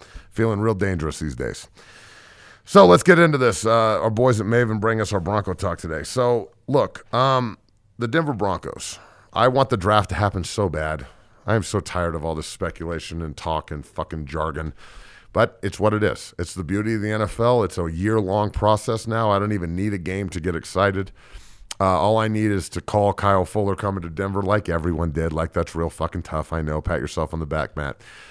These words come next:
But, uh, look, Kyle Fuller coming on a one-year deal, getting Kareem Jackson back on a one-year deal, Bryce Callahan, even though he's hurt, who gives a shit? He'll be healthy next year. He's here.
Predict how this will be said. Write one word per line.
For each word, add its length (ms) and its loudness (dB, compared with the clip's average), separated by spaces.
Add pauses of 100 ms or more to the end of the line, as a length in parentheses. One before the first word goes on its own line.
(160)
But, 280 2
uh, 100 -6 (140)
look, 280 0
Kyle 260 4
Fuller 260 4
coming 300 2
on 140 2
a 20 2
one-year 380 0
deal, 240 0
getting 340 -2
Kareem 380 0
Jackson 400 0
back 240 2
on 100 0
a 60 0
one-year 400 0
deal, 280 0
Bryce 300 2
Callahan, 720 0
even 180 -2
though 140 2
he's 100 0
hurt, 300 2
who 80 -4
gives 240 -2
a 20 -8
shit? 300 -2
He'll 100 0
be 140 -2
healthy 300 -2
next 300 -6
year. 200 2
He's 260 -6
here. 300 0